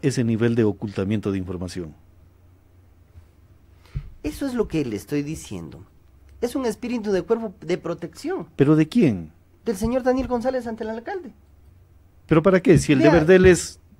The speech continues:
Speaker 1: dar
Speaker 2: eh,
Speaker 1: los documentos.
Speaker 2: exactamente, es, esa es la función, por eso hemos puesto la queja, para que se le sancione. Porque
Speaker 1: ¿A quién? ¿Al alcalde o al
Speaker 2: al, al señor Daniel González. Hemos puesto la queja en el Tribunal Contencioso Electoral.
Speaker 1: Ya.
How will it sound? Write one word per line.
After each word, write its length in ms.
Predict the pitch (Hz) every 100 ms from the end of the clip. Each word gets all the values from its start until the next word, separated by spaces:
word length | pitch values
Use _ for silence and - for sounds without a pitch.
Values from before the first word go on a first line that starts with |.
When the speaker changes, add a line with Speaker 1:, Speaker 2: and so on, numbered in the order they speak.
| _
Speaker 1:
dar 160 | 156 196
Speaker 2:
eh, 40 |
Speaker 1:
los 120 | 175
documentos. 600 | 160 190 254 - 92 - -
Speaker 2:
exactamente, 680 | 240 320 311 269 330 311
es, 180 | 294 -
esa 260 | - 269 285
es 80 | 240
la 120 | 220
función, 340 | 214 214 262
por 140 | 240 247
eso 140 | 269
hemos 140 | 240
puesto 280 | 208 240 240
la 140 | 214 208
queja, 340 | 269 - 131
para 180 | 196 196
que 80 | 185
se 100 | 190
le 120 | 196
sancione. 560 | 190 185 196 294 202 120 - _ _ _ _ _ _ _ _ _ _
Porque 320 | 202 202 202
Speaker 1:
¿A 100 | 190
quién? 260 | 175 143 110
¿Al 140 | 107
alcalde 300 | 107 175 220
o 100 | 196
al 60 | 147
Speaker 2:
al, 200 | 123 110
al 80 | 160
señor 240 | 165 180
Daniel 240 | 180 185 170
González. 500 | 180 254 302 202 - _
Hemos 180 | 170 160
puesto 320 | - 190 208
la 140 | 185 185
queja 180 | 196
en 80 | 214
el 80 | 175
Tribunal 320 | 170 160 175
Contencioso 460 | 180 170 170 175 185
Electoral. 500 | 156 160 208 214 139 _ _ -
Speaker 1:
Ya. 380 | 92 110 123